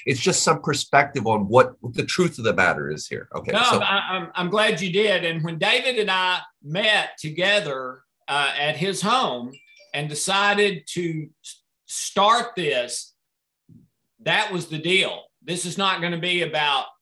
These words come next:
Speaker 2: money at all, zero. This is to help people,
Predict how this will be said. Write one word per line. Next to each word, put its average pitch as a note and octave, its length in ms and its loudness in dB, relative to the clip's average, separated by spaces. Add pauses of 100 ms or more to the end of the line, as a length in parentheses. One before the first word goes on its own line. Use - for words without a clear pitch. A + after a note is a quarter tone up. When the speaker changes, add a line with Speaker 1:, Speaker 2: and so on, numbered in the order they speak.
Speaker 2:
money G#3 720 0 (260)
at G3+ 420 0 (120)
all, F3+ 640 2 (140)
zero. D3 680 0 (440)
This F3+ 300 -6
is E3 200 -6
to D3 240 -6
help G#3 460 0
people, A#3+ 580 -2